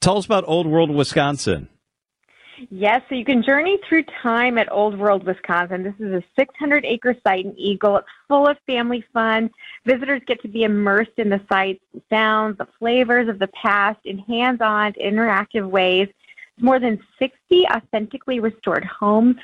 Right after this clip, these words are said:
Speaker 2: farms, and shops set the scene for life in Wisconsin from the eighteen forties through the nineteen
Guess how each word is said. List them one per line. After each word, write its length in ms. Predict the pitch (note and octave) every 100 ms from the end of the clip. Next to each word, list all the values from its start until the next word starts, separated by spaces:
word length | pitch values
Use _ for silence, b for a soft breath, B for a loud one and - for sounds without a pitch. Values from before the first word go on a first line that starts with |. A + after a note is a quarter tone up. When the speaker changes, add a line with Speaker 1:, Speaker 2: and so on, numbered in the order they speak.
| -
Speaker 2:
farms, 340 | G#3 F#3 G3+ G#3+
and 160 | G#3+
shops 480 | F#3+ - F#3 F3 - _ -
set 180 | F#3 - -
the 80 | A3+ -
scene 380 | A#3+ A3 A3+ C4
for 120 | A#3
life 300 | G3+ F#3 A3 -
in 140 | G#3+
Wisconsin 520 | G#3+ - F#3 G3 A3
from 140 | A3 G3
the 120 | -
eighteen 400 | G#3 - A3 G3+
forties 420 | G3 F#3+ F#3 F3 F#3+ _ B B B
through 100 | A#3
the 80 | G#3
nineteen 500 | G3 F#3 - G#3+